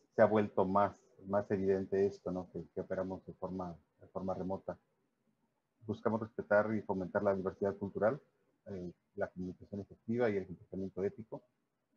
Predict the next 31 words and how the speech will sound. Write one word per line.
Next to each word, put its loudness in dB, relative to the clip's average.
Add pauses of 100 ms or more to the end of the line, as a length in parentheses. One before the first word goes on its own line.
(520)
Y 2
nuestros -2
compromisos -2
son 0
la 2
excelencia, -2
el -6
servicio -8
a 0
la -2
comunidad -2
y -2
la -6
innovación, -4 (600)
la 6
honestidad 2
y 4
la 4
responsabilidad -4
a 0
la 0
hora 0
de -2
llevar -2
a -2
cabo -4
nuestro -10
trabajo. -6 (2500)
De 6
nuestros 4
miembros, 2